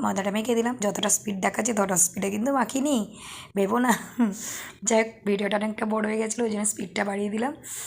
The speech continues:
তাড়াতাড়ি ময়দাটা মেখে নিলাম, ময়দাটা মাখার পরে ভিডিওটা কেটে দিতে হয়েছিল, তারপর আর করতে পারিনি। ময়দা মেখে ফল কেটে আমি রেডি করে চলে এসেছিলাম, কেননা এদিকে আমার মেয়ে আসবে, আমার ঘরের একটু কাজ টাজ করতে হবে, একটু কাচাকুচিও ছিল।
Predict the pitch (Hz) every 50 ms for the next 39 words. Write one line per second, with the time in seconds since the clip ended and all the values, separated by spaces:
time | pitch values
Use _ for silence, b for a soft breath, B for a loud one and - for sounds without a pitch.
0 | B B B B B B _ _ - - 226 226 254 247 254 240 220 208 202 208
1 | 214 208 220 214 202 170 240 233 247 262 269 254 240 208 202 190 202 202 208 202
2 | 196 185 214 220 226 247 254 262 220 208 202 214 208 208 208 208 - 196 180 196
3 | 190 214 185 208 208 208 202 - 254 262 - 226 196 - 214 202 202 202 - 196
4 | - - 226 202 202 196 202 226 285 - B B B B B B B 220 214 220
5 | 220 226 226 214 208 190 - - - - - 190 196 180 - 214 - 285 277 226
6 | 233 285 - - - 196 196 202 - 226 247 240 - 214 185 185 185 - - 208
7 | 202 196 190 220 226 233 240 233 220 226 220 233 220 220 220 220 214 214 214 214
8 | 214 208 196 190 - - 214 - 220 B B B B B B - - 208 208 208
9 | 202 190 196 208 208 202 208 - 220 214 208 208 202 196 - 208 196 - - -
10 | 196 - - - 196 196 101 98 - - - - _ - _ _ _ _ - -
11 | _ - - - - - - 220 214 214 196 - 220 202 - 208 - - 208 202
12 | 196 - - 202 190